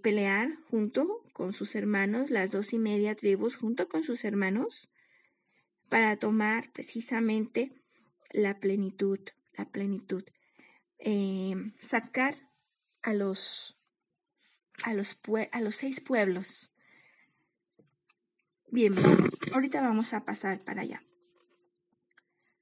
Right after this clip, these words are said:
Recordando un poquito también acerca de lo que es, nosotros somos Israel,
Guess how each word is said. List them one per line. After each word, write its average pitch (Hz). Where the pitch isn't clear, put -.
Recordando 294
un 339
poquito 320
también 285
acerca 226
de 226
lo 220
que 220
es, -
nosotros 269
somos 226
Israel, 208